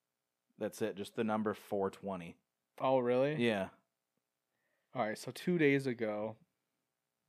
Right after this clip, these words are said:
Speaker 2: the wind chill at the summit of New Hampshire's Mount Washington dropped to minus one hundred eighty, one hundred eight degrees.
Speaker 1: That's
Speaker 2: It's
Speaker 1: cold.
Speaker 2: the lowest temperature recorded in the history of the United States.
Speaker 1: Yeah,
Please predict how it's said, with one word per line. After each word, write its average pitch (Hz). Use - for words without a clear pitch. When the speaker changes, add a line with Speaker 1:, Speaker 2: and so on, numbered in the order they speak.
Speaker 2:
the 139
wind 131
chill 143
at 135
the 123
summit 131
of 113
New 117
Hampshire's 117
Mount 113
Washington 107
dropped 120
to 127
minus 117
one 113
hundred 123
eighty, 110
one 135
hundred 131
eight 117
degrees. 104
Speaker 1:
That's -
Speaker 2:
It's 143
Speaker 1:
cold. -
Speaker 2:
the 135
lowest 135
temperature 127
recorded 120
in 113
the 113
history 110
of 107
the 107
United 104
States. -
Speaker 1:
Yeah, 76